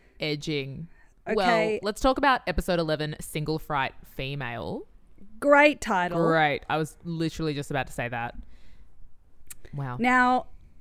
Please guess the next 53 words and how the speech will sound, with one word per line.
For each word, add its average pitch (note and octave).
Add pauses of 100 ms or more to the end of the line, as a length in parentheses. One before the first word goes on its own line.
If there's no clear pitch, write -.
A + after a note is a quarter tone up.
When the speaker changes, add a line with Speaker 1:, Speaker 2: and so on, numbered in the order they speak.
(160)
Speaker 2:
Hayley, C4
what B3+
does F4
Australian G#3+
streaming G3
service F#3+
Stan E3
have F3+
to F3
say E3+
about E3+
this -
episode? D#3
Speaker 1:
Australian A3+
streaming F#3
service E3+
Stan, D#3+
again, G3
who B3
does G3
not F3
sponsor F3+
us, A3+
so D#3+
I D3+
don't D#3+
know F3
why E3+
we E3
Speaker 2:
<laughs> -
Speaker 1:
both D#3
say F3
the E3
full B3
name. A#3
It's -
just -
habit D#3
now. G3
Again, G#3
if G3+
you G#3
wanna G3
sponsor F#3
us, D3
please. G3+ (300)
Um, E3+
Australian G3
Speaker 2:
Shut F#3
Speaker 1:
streaming G3+
Speaker 2:
up. E3+
Speaker 1:
service D#3
Stan C#3+